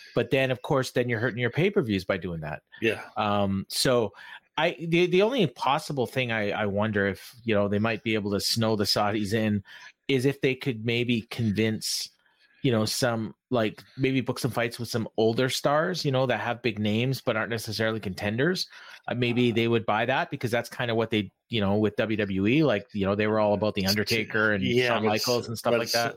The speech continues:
Speaker 2: that's also two different sports, so
Speaker 1: Yeah,
Speaker 2: I
Speaker 1: yeah,
Speaker 2: can't
Speaker 1: yeah.
Speaker 2: imagine that. I can't imagine that. They're gonna, they're gonna want, you know,
Speaker 1: Like
Speaker 2: they're gonna want, his, his,
Speaker 1: You know, I'm
Speaker 2: the
Speaker 1: thinking of,
Speaker 2: thing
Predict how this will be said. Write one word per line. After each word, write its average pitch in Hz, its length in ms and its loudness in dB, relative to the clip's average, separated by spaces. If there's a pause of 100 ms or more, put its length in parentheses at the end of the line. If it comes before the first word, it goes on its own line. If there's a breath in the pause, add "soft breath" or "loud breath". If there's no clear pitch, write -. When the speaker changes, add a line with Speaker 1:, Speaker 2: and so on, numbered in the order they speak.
Speaker 2:
that's 120 200 2
also 127 220 -2
two 120 180 0
different 110 320 -2
sports, 104 460 -2
so 92 460 -2 (400 loud breath)
Speaker 1:
Yeah, 247 140 4
Speaker 2:
I - 20 2
Speaker 1:
yeah, 143 220 4
Speaker 2:
can't 127 40 -4
Speaker 1:
yeah. 110 220 -2
Speaker 2:
imagine 101 360 -6
that. 98 340 -2
I 120 60 0
can't 113 260 -4
imagine 101 360 -2
that. 98 300 -2
They're 107 160 2
gonna, 101 260 -2 (440 loud breath)
they're 113 120 4
gonna 110 180 0
want, 196 380 0 (120)
you 202 120 0
know, 196 400 2 (1040 loud breath)
Speaker 1:
Like 120 140 2
Speaker 2:
they're 131 100 2
gonna 135 200 2
want, 120 300 0 (680 loud breath)
his, 147 200 0 (160)
his, 147 380 0 (540 loud breath)
Speaker 1:
You 185 80 4
know, 170 60 4
I'm 135 80 -2
Speaker 2:
the - 40 -4
Speaker 1:
thinking 151 160 2
of, 143 60 0
Speaker 2:
thing 147 40 0